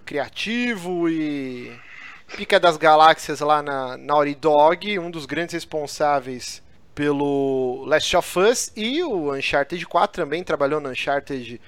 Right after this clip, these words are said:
no, nos anteriores, mas ele não era, não, não tinha a palavra final, né? Tinha muito da Anne Henig,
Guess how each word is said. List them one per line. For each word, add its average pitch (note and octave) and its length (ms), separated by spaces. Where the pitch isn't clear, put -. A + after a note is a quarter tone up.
no, C#3+ 240
nos C#3+ 180
anteriores, D#3+ 640
mas E3+ 220
ele E3+ 200
não F3 220
era, C#3+ 580
não, C#3 280
não C3+ 320
tinha D3 220
a - 40
palavra D3 460
final, C#3 600
né? A#2+ 420
Tinha B2 420
muito B2 300
da B2 120
Anne C3 280
Henig, D3+ 960